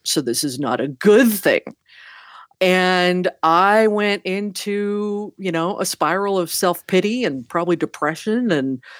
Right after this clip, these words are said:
wondering if I had made the greatest <laughs> mistake of my life. And I continued to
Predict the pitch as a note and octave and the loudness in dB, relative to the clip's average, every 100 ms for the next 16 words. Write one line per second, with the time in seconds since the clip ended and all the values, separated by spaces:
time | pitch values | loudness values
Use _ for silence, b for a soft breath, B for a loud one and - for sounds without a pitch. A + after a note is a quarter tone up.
0 | B B B B E3+ D3 F3 G3+ G#3 F3 | B B B B -2 2 4 4 4 4
1 | D#3 D3+ D3 D#3 D#3+ C#3 B2 D3 D3+ D#3 | 2 2 4 2 2 -2 0 2 4 2
2 | - E3 - D#3+ D3+ - C#3 D3 C#3 C3 | -2 0 2 2 2 0 -2 -4 -2 -4
3 | - G3+ - - _ _ _ F3+ G3+ C4 | -2 -2 -4 -14 _ _ _ 0 2 2
4 | A#3+ A3 A#3+ D#4+ A3 - D3 | 2 4 4 4 2 2 -2